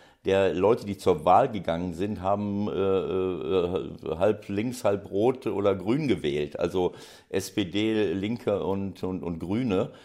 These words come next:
Äh, dann sind wir bei zweiundsiebzig Prozent. Das ist, das ist toll, aber es sind sechzig Prozent, das ist zu wenig. Und, äh, das, was du sagst, äh, über Bildung, Erziehung, qualifiziert dich, äh, bei uns eine führende Position, äh,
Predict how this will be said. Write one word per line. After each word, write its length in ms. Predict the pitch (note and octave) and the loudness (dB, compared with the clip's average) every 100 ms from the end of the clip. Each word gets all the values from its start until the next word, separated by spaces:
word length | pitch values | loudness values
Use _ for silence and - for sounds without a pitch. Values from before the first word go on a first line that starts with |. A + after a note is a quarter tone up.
| - - | -20 -12
Äh, 160 | - E2+ | -2 0
dann 120 | F2+ | 0
sind 80 | G2+ | 0
wir 120 | A2 | 2
bei 100 | F#2+ | 2
zweiundsiebzig 640 | - A2 A2+ G#2 - G2 | 2 0 0 -2 -6 -8
Prozent. 260 | - F2+ F#2+ | -6 -4 -4
Das 140 | D#2 | -4
ist, 280 | F2+ - - | -8 -12 -4
das 100 | F2+ | -4
ist 180 | G2 - | -2 -4
toll, 200 | - A2+ | 0 2
aber 180 | C#2+ D#2+ | 2 2
es 80 | D#2+ | 0
sind 160 | F2 | -6
sechzig 320 | F2 G2+ - - | -4 -4 -4 -4
Prozent, 320 | F#2 - G#2+ | -4 -4 -6
das 100 | - | -8
ist 220 | - - | -12 -12
zu 160 | - D2+ | -8 -2
wenig. 340 | F#2 E2 C#2 | -2 -4 -10
Und, 240 | D#2+ D#2+ - - - - - | -12 -12 -16 -20 -20 -20 -10
äh, 500 | - E2 D#2+ E2 - - - - - _ _ - _ | -2 -2 0 -4 -6 -10 -14 -18 -20 _ _ -20 _
das, 220 | F#2 F#2+ | 2 4
was 200 | A2+ - | 2 0
du 180 | A2 G2+ | 0 2
sagst, 580 | F2 G2 B2 - - - | 6 6 6 -4 -12 -6
äh, 540 | F#2 F#2+ G2 F#2+ F#2+ | 0 0 0 0 -2
über 240 | D#2+ F2 E2+ | -2 -4 -4
Bildung, 300 | G2+ A2+ G2+ | -2 -2 -4
Erziehung, 600 | E2+ - A2 A#2 A#2+ A2+ - - - | -8 -8 -4 -2 -4 -8 -18 -20 -14
qualifiziert 640 | - G2+ G2 G2 - A2 A2 | 0 0 0 -4 -2 -2 0
dich, 400 | G#2+ - - - | -4 -6 -14 -4
äh, 380 | G#2 F#2 F#2+ D2+ | 0 4 2 2
bei 160 | F#2+ | 2
uns 340 | E2+ G2+ G2+ - | 2 0 -4 -6
eine 260 | F#2+ F#2+ | -2 -2
führende 400 | F#2 A2+ A2 G2 | -2 -2 -2 -2
Position, 800 | F#2+ G2+ F#2+ F2+ - A2 G#2 F#2+ | -2 -2 -4 -4 0 0 0 -2
äh, 260 | - F#2 F#2 | 2 4 2